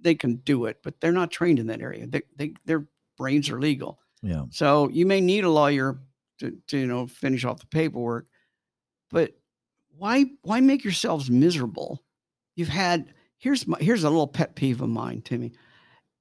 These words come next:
Speaker 1: You were married for twenty years,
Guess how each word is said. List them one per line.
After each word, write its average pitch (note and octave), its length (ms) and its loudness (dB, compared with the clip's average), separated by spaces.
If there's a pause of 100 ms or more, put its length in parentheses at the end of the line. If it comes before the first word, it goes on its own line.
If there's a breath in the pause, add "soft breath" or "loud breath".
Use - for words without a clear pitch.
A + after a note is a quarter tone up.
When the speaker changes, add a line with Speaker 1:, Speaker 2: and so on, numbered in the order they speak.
(120)
Speaker 1:
You G3 260 0
were C4+ 140 2
married F#3+ 520 0 (300)
for D3 360 0 (180)
twenty D#3+ 240 4
years, - 360 -14